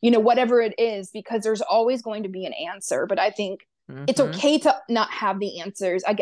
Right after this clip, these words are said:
Speaker 1: I'm not a parent, so who am I in this scenario right now? But it's, if I had a child, I would definitely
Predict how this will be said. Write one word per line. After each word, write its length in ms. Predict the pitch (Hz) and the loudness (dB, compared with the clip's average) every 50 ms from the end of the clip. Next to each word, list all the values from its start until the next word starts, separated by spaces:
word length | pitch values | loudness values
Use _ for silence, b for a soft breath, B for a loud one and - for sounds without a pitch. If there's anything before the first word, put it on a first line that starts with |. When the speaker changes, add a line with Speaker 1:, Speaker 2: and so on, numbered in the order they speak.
| - | -2
Speaker 1:
I'm 120 | 170 208 214 | -2 -4 -2
not 160 | 202 214 254 | -2 -2 -2
a 20 | |
parent, 540 | 262 - - 220 196 185 175 175 156 - - | -4 -6 -8 -8 -8 -6 -8 -10 -10 -10 -6
so 400 | - - 180 160 170 175 - - - - | -2 0 0 2 0 0 -2 -6 -8 -4
who 160 | - 233 214 | -2 0 0
am 100 | 220 220 | 0 0
I 140 | 208 196 190 | 0 0 -2
in 140 | 175 190 202 | -2 -2 -4
this 160 | 202 196 - | -6 -6 -8
scenario 560 | - - - 202 208 220 220 214 190 180 180 | -10 -10 -6 -4 -2 -2 0 -2 -2 -2 -2
right 220 | - - - - - | -2 -4 -4 -6 -8
now? 280 | - 196 185 190 196 196 | -8 -6 -6 -6 -6 -4
But 140 | - 214 | -4 -4
it's, 340 | 202 202 190 - - - - b b b b b b _ _ _ _ | -4 -4 -6 -8 -10 -14 -16 b b b b b b _ _ _ _
if 160 | - 240 - | 2 4 4
I 160 | 247 240 247 254 | 4 4 4 4
had 200 | 247 240 196 180 | 2 0 -2 -2
a 60 | 175 | -4
child, 580 | - - 190 170 143 143 160 - 135 196 220 - | -6 -6 -6 -4 -4 -4 -4 -4 -6 -8 -6 -4
I 120 | 196 196 | -4 -2
would 160 | 185 190 190 190 | -2 -4 -4 -2
definitely 840 | 185 170 180 - 196 185 165 - - - 160 135 139 170 170 202 | -2 -4 -4 -4 -8 -8 -8 -8 -8 -6 -6 -4 -4 -4 -4 -6